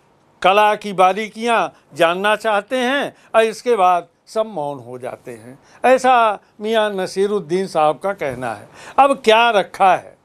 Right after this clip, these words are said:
इन बातों में? आजकल, अ, रोटियां तंदूर से निकालते हैं लोग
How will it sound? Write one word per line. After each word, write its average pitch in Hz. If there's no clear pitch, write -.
इन 208
बातों 180
में? 247
आजकल, 208
अ, 170
रोटियां 202
तंदूर 196
से 185
निकालते 170
हैं 226
लोग 247